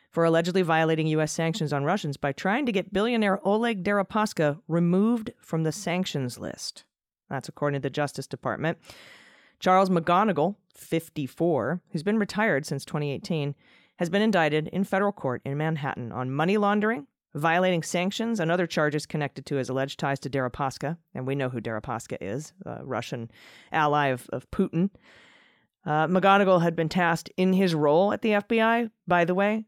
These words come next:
with investigating Oleg Deripaska, who, whose own indictment for sanctions violations was unsealed this past September.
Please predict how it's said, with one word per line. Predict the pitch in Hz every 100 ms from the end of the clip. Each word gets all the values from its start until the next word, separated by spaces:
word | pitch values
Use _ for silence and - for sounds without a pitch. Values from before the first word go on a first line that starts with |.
| -
with | 170
investigating | 165 160 160 - 165 135 120 110 117 _
Oleg | 139 131 131
Deripaska, | 123 117 104 92 113 - - 143
who, | 156 135 -
whose | 147 160 143 - -
own | 196 247
indictment | 196 170 156 - 110
for | 147
sanctions | - 139 135 135
violations | 143 131 127 123 135 131
was | 135
unsealed | 127 123 - 117 117
this | 117
past | - 117 113
September. | - - - -